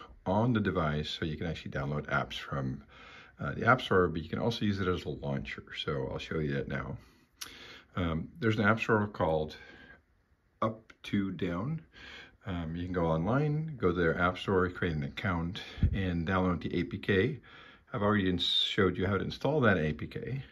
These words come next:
um, but using that, you install the Up to Down App Store A P K on your Eversolo, and when you do that, you can download a variety of apps.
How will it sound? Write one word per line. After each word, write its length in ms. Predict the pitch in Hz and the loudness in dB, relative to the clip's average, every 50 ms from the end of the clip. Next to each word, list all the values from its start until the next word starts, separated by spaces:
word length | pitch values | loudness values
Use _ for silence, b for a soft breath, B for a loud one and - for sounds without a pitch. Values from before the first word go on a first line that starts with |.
| - - | -14 -8
um, 480 | - 92 90 87 85 82 80 85 85 - - | -4 -2 0 0 0 0 0 -2 -4 -4 -6
but 160 | - 87 78 | -6 -6 -4
using 460 | 95 92 98 104 113 113 113 107 95 90 | -2 2 2 4 4 4 4 4 4 4
that, 340 | 90 82 80 110 147 - - B B B B B B B B B B _ | 2 2 2 0 -2 -4 -6 B B B B B B B B B B _
you 60 | - | -2
install 400 | 95 82 - - 117 104 98 98 | -2 -2 0 2 2 4 4 4
the 260 | 90 87 85 82 80 - | 4 2 2 0 0 0
Up 120 | 90 - | -2 -2
to 80 | - - | 0 0
Down 500 | 87 92 87 87 85 82 82 78 78 - - | 2 4 4 4 4 2 2 -2 -4 2 2
App 180 | 101 110 110 | 4 4 4
Store 220 | - - - - - | 0 0 0 2 2
A 80 | 90 | 0
P 120 | 90 - 107 | 0 -2 -2
K 380 | - 135 135 143 143 139 123 B B B B B B B _ | 0 2 2 4 2 0 -4 B B B B B B B _
on 220 | - 101 110 113 107 | 0 2 4 6 6
your 100 | 101 - | 4 4
Eversolo, 720 | - 92 90 90 90 - - 82 - - 73 - 143 156 B B B B B B B B B B B B - | 4 4 2 2 0 0 -2 -2 -2 -2 -2 -2 -2 -4 B B B B B B B B B B B B -2
and 140 | 92 95 98 | 0 2 2
when 120 | 98 95 | 2 2
you 80 | 90 87 | 2 2
do 180 | 104 127 143 | 2 2 2
that, 280 | 127 107 92 87 90 - | 4 4 2 2 2 -2
you 80 | 98 | -4
can 160 | - - 104 87 | -2 -2 -4 -2
download 400 | - 87 82 82 82 82 82 - | -2 -2 -2 -2 -2 -4 -6 -6
a 40 | - | -6
variety 360 | - 82 78 76 73 67 65 | -2 0 0 0 0 -2 -4
of 140 | - - - | -8 -6 -4
apps. 460 | - - - - - - - - | -4 -4 -4 -6 -10 -12 -12 -12